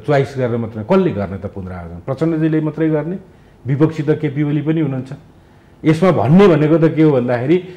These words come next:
हाम्रो, के अरे, एकीकृत दलको दर्ता नै, के अरे, खारेज गरिदिएकोले त्यसलाई, त्यो चाहिँ, अ, मिलेन भनेर जाने हो नि त।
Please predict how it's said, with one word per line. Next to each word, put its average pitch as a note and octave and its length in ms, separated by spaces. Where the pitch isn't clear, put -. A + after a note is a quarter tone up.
हाम्रो, E3 460
के E3+ 160
अरे, D#3 440
एकीकृत F3+ 420
दलको C#3 680
दर्ता C3 440
नै, G#3 160
के E3+ 140
अरे, D3+ 100
खारेज A2+ 400
गरिदिएकोले A2+ 680
त्यसलाई, E3+ 380
त्यो F3+ 220
चाहिँ, D#3 480
अ, G#2 260
मिलेन F3+ 440
भनेर C3 320
जाने B2 260
हो C3+ 80
नि C3 60
त। G2+ 80